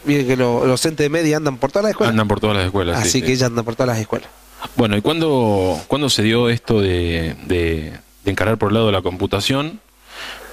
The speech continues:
Speaker 2: Siendo ya un, un, una persona apasionada de la música, ¿no?
Speaker 1: Sí. Eh, mira, yo hasta quinto año este, quería estudiar medicina. Eh, y no daba la economía, no daba para ir a estudiar.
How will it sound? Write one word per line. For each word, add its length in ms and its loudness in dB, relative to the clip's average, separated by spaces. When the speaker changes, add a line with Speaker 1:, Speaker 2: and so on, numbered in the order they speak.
Speaker 2:
Siendo 320 2
ya 280 4
un, 200 0
un, 500 -2
una 260 0
persona 380 0
apasionada 540 -2
de 60 -2
la 80 -2
música, 360 -4
¿no? 160 -6
Speaker 1:
Sí. 320 0
Eh, 300 -6
mira, 460 0
yo 180 0
hasta 220 0
quinto 520 0
año 460 2
este, 520 2
quería 160 0
estudiar 200 0
medicina. 520 0
Eh, 920 2
y 240 2
no 180 2
daba 220 2
la 60 2
economía, 420 0
no 140 2
daba 200 2
para 160 0
ir 40 2
a 20 2
estudiar. 240 0